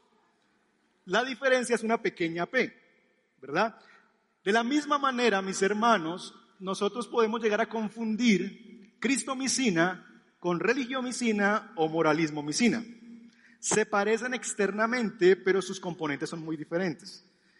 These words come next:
La diferencia, por ejemplo, es que religiomicina y moralismomicina son dosis diarias que tú te tienes que tomar,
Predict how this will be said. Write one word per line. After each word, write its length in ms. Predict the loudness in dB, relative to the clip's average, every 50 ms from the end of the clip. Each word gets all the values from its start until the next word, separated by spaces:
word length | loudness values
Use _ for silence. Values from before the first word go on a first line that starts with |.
| _ _ _ _ -2
La 140 | 0 0
diferencia, 580 | 0 0 -2 0 2 2 2 2 0 -2 -4 -4
por 140 | 0 2 2
ejemplo, 320 | 2 2 0 -2 0 -2
es 80 | -2 0
que 100 | 0 0
religiomicina 1080 | 0 2 0 0 0 -2 -4 -4 -4 -2 -2 -2 0 0 0 0 2 2 0 0 0 -2 -2
y 180 | 0 0 0
moralismomicina 1080 | 0 0 0 2 2 2 2 2 2 0 0 0 -2 -2 0 0 0 0 0 -2 -8 -20
son 280 | -12 -6 -2 -2 0 2
dosis 320 | 2 2 2 2 -2 -2
diarias 380 | 0 0 2 2 2 0 -2 -2
que 80 | -4
tú 80 | -8 -8
te 100 | -10 -10
tienes 220 | -10 -8 -8 -8
que 80 | -8 -8
tomar, 280 | -10 -8 -8 -8 -10